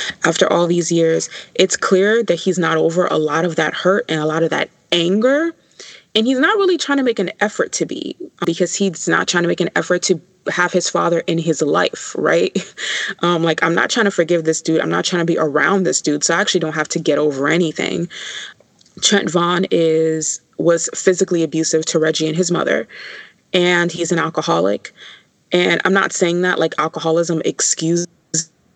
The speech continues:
physical abuse. I know there are plenty of alcoholics who are not physically abusive to their families, but in this case, his character happens to be both things. And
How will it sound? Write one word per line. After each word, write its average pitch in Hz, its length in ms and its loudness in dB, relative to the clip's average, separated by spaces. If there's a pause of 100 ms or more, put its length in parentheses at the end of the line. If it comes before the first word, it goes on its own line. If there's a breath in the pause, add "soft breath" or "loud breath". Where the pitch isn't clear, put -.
physical 190 800 2
abuse. 170 300 0
I 160 100 0
know 160 180 2
there 160 120 2
are - 20 -2
plenty 160 380 0
of 156 320 0
alcoholics 151 580 0
who 151 120 2
are 143 80 4
not 127 260 0
physically - 360 0
abusive - 320 -2
to - 100 -2
their 98 100 0
families, - 480 -2
but 156 240 0 (480 loud breath)
in 175 100 4
this 165 160 2
case, 160 220 0
his 160 120 0
character 151 320 0
happens 143 460 -4
to - 100 -4
be 135 120 -2
both 131 400 -2
things. - 680 -4 (500 loud breath)
And 170 540 2